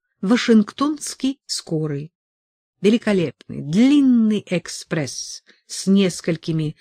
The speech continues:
спальными вагонами новейшего образца. Сверкали большие зеркальные окна. За ними виднелись пассажиры, утонувшие в мягких удобных креслах. Дети невольно отпрянули, когда поезд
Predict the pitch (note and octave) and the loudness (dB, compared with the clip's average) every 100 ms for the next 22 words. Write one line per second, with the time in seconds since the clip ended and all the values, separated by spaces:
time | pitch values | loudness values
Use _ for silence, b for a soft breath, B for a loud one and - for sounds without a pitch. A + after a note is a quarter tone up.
0 | b - - E3 D#3 D3 D3 C#3+ D3 D#3 | b -14 -4 -4 -2 -4 -4 -4 -4 -2
1 | D3+ D3 D3 D3+ C#3+ C3+ C#3 C3+ B2+ B2+ | -2 -2 -2 -2 -4 -6 -10 -10 -10 -10
2 | - - F3 A3+ _ _ _ _ _ _ | -12 -8 -8 -8 _ _ _ _ _ _
3 | _ - F3+ G3+ A3+ G#3 F3 F3 - G#3 | _ -6 -4 -2 -2 0 0 -2 -2 -2
4 | E3 D3+ E3+ _ - F3 E3 D#3 D3 C#3 | -2 -2 -6 _ -6 -4 -4 -8 -10 -12
5 | _ E3+ D3+ - - B2 B2 _ B B | _ -6 -6 -8 -20 -20 -20 _ B B
6 | B - E3+ A3+ A#3 G#3 F#3+ E3 F#3 F3 | B -4 2 6 6 4 2 0 0 -2
7 | E3 - D#3+ - D3+ D#3 E3 D#3 b b | -4 -6 -6 -4 -4 -2 -2 -2 b b
8 | - - E3 E3 E3+ E3+ - - - C#3 | -12 -4 0 2 2 0 -6 -12 -8 -8
9 | C3+ _ - C3 C3+ D3 C#3+ - - B2+ | -10 _ -16 -10 -6 -4 -4 -8 -12 -12
10 | - C3 C3 - B2 - D3+ E3+ G3+ - | -10 -10 -8 -10 -12 -8 -6 -6 -8 -10
11 | F3+ _ _ _ _ _ _ _ _ - | -12 _ _ _ _ _ _ _ _ -12
12 | B2+ - C#3+ C#3+ C3 B2+ B2 C3 - D#3+ | -10 -10 -8 -8 -8 -8 -10 -12 -6 -4
13 | G#3+ G#3+ E3 E3 D3+ D#3 - D#3 C#3 - | -2 -2 -2 -4 -6 -6 -4 -4 -4 -12